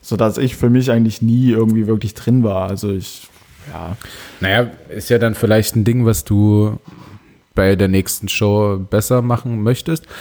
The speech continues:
Speaker 2: Also ich glaub, dann ist es doch geiler, wenn das Ding halt nicht zwanzig Uhr startet, sondern von mir aus zwanzig Uhr zwanzig.
Speaker 1: Hm.
Speaker 2: Und dann bist du aber mit dir zufrieden und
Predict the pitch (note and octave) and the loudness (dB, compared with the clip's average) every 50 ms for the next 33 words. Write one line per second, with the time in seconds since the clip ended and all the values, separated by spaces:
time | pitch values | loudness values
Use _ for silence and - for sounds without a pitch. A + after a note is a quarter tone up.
0 | - - - - A2+ A2+ A#2+ A#2 - - B2+ B2+ B2 - - - - - - _ | -20 -14 -6 -2 0 2 0 0 2 2 2 2 0 -2 -12 -14 -20 -20 -20 _
1 | - - A#2 B2 C3 A#2+ - - - A#2+ - - - A#2 B2 C3 C3+ B2+ A2+ G#2+ | -2 0 2 2 2 0 0 0 -2 -2 0 2 2 4 4 4 4 4 2 2
2 | G#2+ G#2+ - - A#2+ A2+ G#2+ G#2 - - A#2 A#2+ A#2 - - - - - - - | 2 0 0 0 0 2 2 2 2 2 0 0 0 -2 -6 -14 -16 -18 -8 -2
3 | - G#2+ G2+ G2 G2 - A2+ A#2+ B2+ - - B2+ A#2+ B2 C3+ B2+ B2 B2 - - | 0 0 2 2 0 0 2 0 0 2 2 2 2 2 2 2 0 0 -2 -4
4 | - F2+ F#2+ F#2+ - G2 G2 F#2+ F#2+ F#2+ - - - F#2 F2+ E2+ F2 F2+ F2 - | -2 0 0 0 -2 -2 0 0 0 0 -2 -4 -4 -2 -2 0 0 -2 -2 -2
5 | - G2 G2 G#2+ - A#2 B2 B2+ - - - _ _ _ _ _ - G2 G#2 G#2+ | 0 0 0 2 2 2 0 0 0 -4 -18 _ _ _ _ _ -6 -4 -2 -2
6 | A2 A#2+ A#2+ - - G2+ F#2 F#2+ F#2+ F#2 F#2 - - - A2 A2 A2 G2+ G#2 G2+ | -2 -4 -4 -2 0 2 2 2 2 2 0 0 2 2 2 4 4 4 2 2
7 | G2+ F#2+ F2+ - G#2 G2 - - F#2+ - - A2 G#2+ A2 A#2 A#2 A2+ - - G#2+ | 2 0 0 0 -2 0 0 -4 -6 -4 0 0 2 2 2 0 -2 -2 -4 -4
8 | G2 F#2+ G2 F#2+ F#2 F#2 F#2 | -4 -2 -2 -2 -2 -4 -6